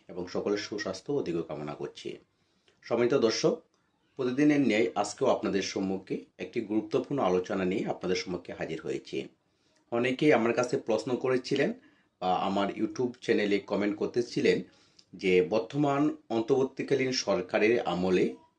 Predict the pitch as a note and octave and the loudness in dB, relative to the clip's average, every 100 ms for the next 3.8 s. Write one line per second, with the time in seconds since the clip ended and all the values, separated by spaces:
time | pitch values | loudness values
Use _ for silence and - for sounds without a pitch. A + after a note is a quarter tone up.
0 | - D#3 D3+ D3+ A2+ C3 B2 A#2+ B2+ A#2+ | -4 4 4 6 2 2 2 0 0 2
1 | A#2 G#2+ F#2 F#2 F2+ - F#2 D2+ C2+ - | 4 4 2 0 0 -2 -4 -4 -6 -10
2 | - _ _ - F2+ F2 - D#3 D3+ D3+ | -14 _ _ -6 -2 -2 -2 4 6 8
3 | A#2 C3+ A2+ G2+ A#2 G2+ F#2 - | 6 6 2 0 0 0 2 2